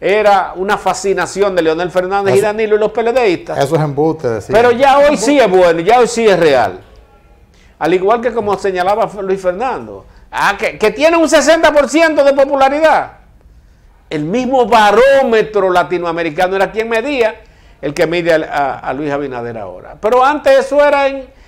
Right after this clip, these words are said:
Speaker 1: esa en-, encuesta la hacían en el patio de su casa. Por eso es que hay que ser cuidadoso con lo que se dice, porque existe tío Google y nos lo recuerda todo. En otro orden, en Chile,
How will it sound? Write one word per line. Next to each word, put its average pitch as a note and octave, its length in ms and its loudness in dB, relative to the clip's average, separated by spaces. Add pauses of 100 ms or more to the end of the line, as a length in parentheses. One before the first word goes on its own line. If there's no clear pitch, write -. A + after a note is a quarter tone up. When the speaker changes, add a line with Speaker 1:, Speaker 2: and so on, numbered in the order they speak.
(140)
Speaker 1:
esa B3 440 2
en-, A3 400 -4
encuesta A#3 440 -2
la G#3 60 2
hacían A3+ 240 0
en A3+ 100 -4
el F#3+ 120 -4
patio F3+ 320 -2
de D3 60 -8
su C3 140 -14
casa. A#2+ 320 -10
Por F#3 180 -4
eso E3 460 -2 (340)
es D#3 160 -10
que F3+ 140 -2
hay F3+ 80 -2
que E3 160 -8
ser F3+ 320 -6
cuidadoso F3 800 -2
con D#3+ 120 -2
lo D#3+ 120 -6
que D#3 120 -6
se D3+ 160 -6
dice, C#3+ 320 -6
porque D3 320 -10
existe F3+ 460 -14
tío B2+ 260 -12
Google G2+ 360 -20 (600)
y A#2+ 80 -16
nos A#2+ 140 -8
lo A#2+ 100 -6
recuerda A2 460 -10
todo. F2 260 -20 (840)
En E3 180 -2
otro A#3 320 2
orden, C#3 440 0 (1300)
en F#3+ 440 -2
Chile, E3+ 720 -2